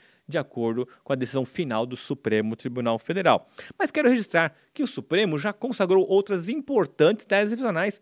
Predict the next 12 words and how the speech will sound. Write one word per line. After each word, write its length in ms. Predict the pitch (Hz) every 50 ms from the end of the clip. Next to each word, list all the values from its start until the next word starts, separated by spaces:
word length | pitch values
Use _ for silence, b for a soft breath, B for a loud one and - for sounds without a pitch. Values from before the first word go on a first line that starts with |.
| _
em 220 | - 294 359 320 247
prol 500 | - - 147 131 131 135 165 208 185 B B B B -
dos 200 | 220 262 247 -
aposentados, 840 | 277 269 _ 339 349 349 339 370 359 _ 165 147 160 160 131 - - b b b b b
como 220 | - 220 220 202
essa 160 | 175 - -
revisão 520 | 139 135 135 113 104 92 98 139 165 165 127
que 160 | - - 131
eu 40 | 117
mencionei 400 | 117 110 - - 101 127 165 170
dos 400 | 170 185 240 - - - - - _ _ _
tetos, 480 | 143 151 143 - _ _ - - -